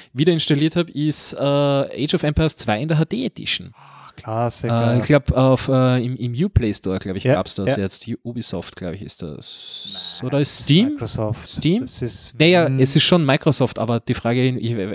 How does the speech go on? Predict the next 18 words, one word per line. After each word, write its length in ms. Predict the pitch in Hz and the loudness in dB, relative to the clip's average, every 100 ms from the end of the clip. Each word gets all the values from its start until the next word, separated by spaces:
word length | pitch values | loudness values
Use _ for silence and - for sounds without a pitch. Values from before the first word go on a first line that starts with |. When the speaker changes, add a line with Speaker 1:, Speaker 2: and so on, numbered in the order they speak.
| - 104 - - - | -8 -10 -12 -16 -20
Speaker 1:
ich 140 | - 135 | -12 -4
überlege 320 | 131 131 131 | -2 -2 -4
gerade, 300 | 120 120 123 | -2 0 -2
in 280 | - 123 120 | -4 -6 0
welchem 200 | 120 - | 2 4
Speaker 2:
Good 200 | 156 127 | 4 6
Old 220 | 156 147 | 2 2
Games 320 | 143 175 - | 2 2 2
oder 160 | 208 196 | 0 0
Steam? 520 | - - 170 220 262 - - _ _ _ - - - | -2 -2 0 0 -4 -10 -20 _ _ _ -12 -10 -6
Eins 160 | 175 - | -6 -4
von 100 | 175 | 0
beiden? 260 | 165 175 | 2 2
Speaker 1:
Ich 40 | 208 | 2
bin 120 | 214 | 2
mir 80 | 226 | 0
nicht 200 | 220 - | -2 0
sicher. 340 | - 214 - | 0 -2 -6